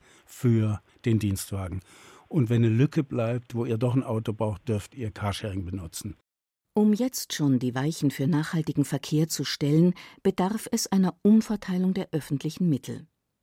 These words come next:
Speaker 2: Darin sind sich die meisten Wissenschaftler einig. Verkehrsmittel, die umwelt- und gesundheitsschädlich wirken, wie Diesel- oder benzinbetriebene Autos, L K W und Flugzeuge,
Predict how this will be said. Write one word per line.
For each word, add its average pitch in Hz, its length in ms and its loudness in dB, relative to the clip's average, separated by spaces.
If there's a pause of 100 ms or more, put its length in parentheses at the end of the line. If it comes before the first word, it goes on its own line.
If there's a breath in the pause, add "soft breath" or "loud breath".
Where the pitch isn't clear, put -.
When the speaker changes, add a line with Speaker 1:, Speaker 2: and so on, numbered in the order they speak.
Speaker 2:
Darin 135 380 0
sind 131 240 -2
sich - 160 -6
die 143 120 0
meisten 139 420 2
Wissenschaftler 151 720 -2
einig. 170 480 2 (640 soft breath)
Verkehrsmittel, 208 840 4 (280 loud breath)
die 196 140 4
umwelt- 190 560 8
und 175 220 2
gesundheitsschädlich 160 1040 0
wirken, 185 420 2 (300 loud breath)
wie 151 260 0
Diesel- 170 480 0
oder 139 220 -2
benzinbetriebene 147 1040 2
Autos, 175 500 0 (280 soft breath)
L 180 100 2
K 180 180 -2
W 190 220 4
und 156 340 4
Flugzeuge, 190 840 0